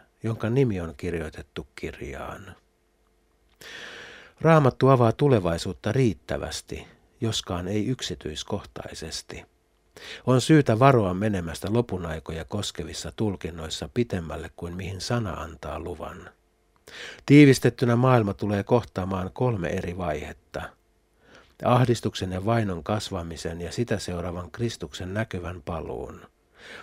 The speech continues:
Toiseksi maailmanlopun ja kolmanneksi viimeisen tuomion ja sitä seuraavan taivaan tai helvetin.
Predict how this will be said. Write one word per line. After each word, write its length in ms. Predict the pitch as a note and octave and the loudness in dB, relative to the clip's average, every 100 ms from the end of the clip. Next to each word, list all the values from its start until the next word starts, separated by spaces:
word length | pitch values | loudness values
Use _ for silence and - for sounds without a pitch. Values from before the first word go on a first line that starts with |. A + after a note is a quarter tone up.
| - - | -6 4
Toiseksi 420 | C3 B2+ A#2+ A#2+ | 6 6 2 2
maailmanlopun 1000 | B2 B2+ G#2+ F#2 F2 F2 - F2+ F2 E2 - _ _ - | 2 4 2 0 -4 -6 -8 -8 -8 -10 -18 _ _ -6
ja 100 | A#2 | 0
kolmanneksi 800 | C#3+ B2 G2+ F2+ F2 - F#2+ - B2+ | 6 6 4 -2 -8 -6 -6 -4 2
viimeisen 600 | B2 F#2 E2+ - F2 E2+ | 2 2 -4 -6 -10 -2
tuomion 640 | B2+ G2 D#2+ E2 F#2 F2+ - _ - | 0 0 -2 -8 -10 -14 -18 _ -4
ja 60 | A2 | -2
sitä 280 | D3 B2+ A2 | 0 2 0
seuraavan 580 | G2+ G2 F2+ E2+ F2 - | 0 -4 -4 -6 -8 -4
taivaan 600 | G#2 F2+ E2 D#2 F2+ F2+ - - | -2 -2 -6 -8 -10 -14 -16 -8
tai 240 | F#2 F2+ | -8 -6
helvetin. 680 | G2 F2 C#2+ - - - | -8 -8 -10 -12 -14 -14